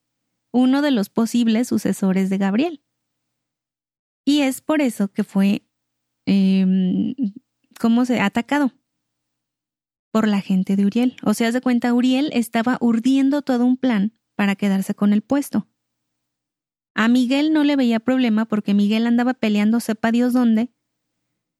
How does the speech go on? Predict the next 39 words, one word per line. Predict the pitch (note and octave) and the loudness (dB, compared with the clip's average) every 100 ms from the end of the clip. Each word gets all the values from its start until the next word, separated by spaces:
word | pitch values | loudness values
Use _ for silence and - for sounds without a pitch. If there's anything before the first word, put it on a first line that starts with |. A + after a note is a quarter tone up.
| _ _ _ | _ _ _
y | G#3 A#3 | 0 2
él | B3 | 0
estaba | C4 B3+ B3+ | 0 0 0
como | B3+ G#3+ | 0 -2
fuera | G3 A3 A3+ | 0 0 0
de | A#3 | 0
la | G#3 | -2
jugada. | - F#3 F3 D#3+ | -2 -2 -4 -2
Aparte, | G3+ - B3 C4 D4 | -4 -2 -4 -2 0
Miguel | C4 A3 B3 B3 | 2 2 2 2
no | B3 | 0
quería | A#3+ A3+ | 0 -2
el | A3+ | -2
puesto, | - C4+ - G3+ | -2 -4 -2 0
a | G3 | 2
él | |
le | A3 | 2
gustaba | A#3 G#3 A3 A3+ | 0 0 -2 0
más, | A3+ A3+ A3 - | 2 2 0 -2
eh, | G#3+ G3 F#3+ F#3 F3+ | -2 0 2 0 -2
como | - F#3+ | -2 -2
que | - | -2
ser | G3 A#3+ C4 | -4 -2 0
libre | C#4 B3 A#3+ | 0 0 0
y | C4 | -2
tener | A#3 G#3+ G#3 G3+ | -2 -2 0 0
esa | G#3+ A#3 | -2 0
libertad | A#3 A3 G#3 G#3+ G#3+ | 0 0 -2 -2 0
de | A3+ | 0
andar, | G3+ G3 G#3 - | 0 0 -2 -2
eh, | G3 F#3+ | -2 0
con | G3+ F#3+ | -2 0
su | G3+ | -2
ejército | G3+ A3 B3+ B3+ | -4 -2 -2 0
de | A#3+ | 0
un | A3+ | 2
lado | G#3 G#3+ | 0 -2
para | - - | -4 -6
otro. | - - | -8 -18